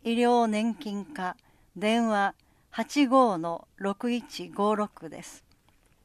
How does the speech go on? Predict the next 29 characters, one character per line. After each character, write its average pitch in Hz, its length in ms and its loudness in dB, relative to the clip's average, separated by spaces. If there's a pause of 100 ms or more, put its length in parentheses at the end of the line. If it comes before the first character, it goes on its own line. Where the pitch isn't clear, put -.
(2000)
七 - 280 2
月 302 280 4
一 277 300 0
日 269 300 -2
か 185 140 -4
ら、 175 240 -4 (680)
国 277 300 4
民 277 280 8
年 254 240 4
金 220 460 -6
保 - 160 -6
険 262 360 4
料 233 280 2
免 214 300 -4
除、 156 260 -12 (540)
給 285 260 4
付 277 160 0
猶 262 340 4
予 254 160 4
申 220 320 -4
請。 160 380 -12 (1120)
経 277 220 6
済 294 260 8
的 285 240 2
な 262 160 6
理 247 140 2
由 262 160 2
か 233 180 2
ら 226 220 2